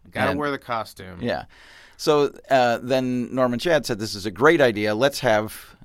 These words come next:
Speaker 2: this,
Speaker 1: <laughs>
Speaker 2: uh, masquerade, uh, mix game at my, uh, and we'll do it as a home game at my place." And then he listed a bunch of players that he'd like to have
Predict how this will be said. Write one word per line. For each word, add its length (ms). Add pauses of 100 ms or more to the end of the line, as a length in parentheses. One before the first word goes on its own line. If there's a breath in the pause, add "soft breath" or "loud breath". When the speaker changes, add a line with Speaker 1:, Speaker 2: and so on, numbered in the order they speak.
Speaker 2:
this, 720
Speaker 1:
<laughs> 80
Speaker 2:
uh, 440 (120)
masquerade, 840 (560 soft breath)
uh, 500 (540)
mix 280
game 400
at 180
my, 240 (120)
uh, 300
and 120
we'll 100
do 120
it 80
as 140
a 60
home 200
game 180
at 60
my 180
place." 440
And 120
then 100
he 160 (560)
listed 520
a 60
bunch 240
of 60
players 380
that 100
he'd 140
like 200
to 100
have 440